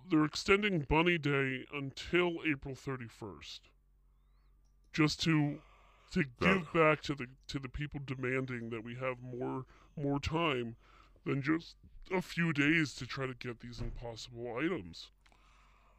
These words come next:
Speaker 2: That's fantastic. That's fantastic. It's,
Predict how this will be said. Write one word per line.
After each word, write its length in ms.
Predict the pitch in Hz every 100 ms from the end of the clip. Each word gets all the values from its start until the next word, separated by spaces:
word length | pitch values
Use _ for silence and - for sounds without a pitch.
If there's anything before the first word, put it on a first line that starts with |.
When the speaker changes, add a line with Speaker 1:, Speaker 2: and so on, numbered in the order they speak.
| - - _ _ - - 64
Speaker 2:
That's 300 | 67 64 -
fantastic. 840 | 58 52 50 - 50 50 - 50 - - - - - - -
That's 360 | - 57 110 -
fantastic. 760 | - 50 85 - 50 - - 50 - -
It's, 240 | 55 -